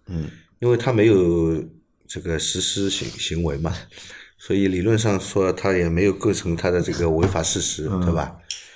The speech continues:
Speaker 2: 你，你就当没听见嘛，好了。
Speaker 1: 你就当没听见。
Speaker 2: 啊，你该走的路还是你走你自己的路，
Speaker 1: 嗯。
Speaker 2: 对吧？你要碰到了，他真要打你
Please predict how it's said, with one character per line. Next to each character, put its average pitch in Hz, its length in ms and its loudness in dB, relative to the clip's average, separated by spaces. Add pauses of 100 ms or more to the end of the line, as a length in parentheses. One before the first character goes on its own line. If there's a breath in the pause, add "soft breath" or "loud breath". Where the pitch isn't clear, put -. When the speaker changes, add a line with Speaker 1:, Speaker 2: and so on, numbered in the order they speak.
(540 loud breath)
Speaker 2:
你， - 100 -14 (960)
你 87 80 -8
就 98 100 -2
当 90 140 0
没 82 120 2
听 80 200 -4
见 87 160 -2
嘛， 73 100 -10
好 - 140 -18
了。 - 80 -12 (880 soft breath)
Speaker 1:
你 92 80 0
就 95 40 4
当 92 140 4
没 87 80 2
听 90 100 0
见。 92 180 -2
Speaker 2:
啊， 73 300 -2 (520)
你 85 240 -4
该 95 160 0
走 87 100 -6
的 82 100 -2
路 85 140 0
还 80 160 -4
是 85 80 -6
你 76 160 -4 (260)
走 78 140 -6
你 80 140 -2
自 - 120 -8
己 78 60 -4
的 80 140 -4
路， 80 280 -6
Speaker 1:
嗯。 - 80 -20
Speaker 2:
对 80 80 -8
吧？ 73 160 -4
你 87 120 -2
要 92 80 2
碰 95 200 -4
到 87 140 2
了， 64 160 -6 (840)
他 - 120 -4
真 101 140 0
要 92 60 2
打 80 160 0
你 76 200 -6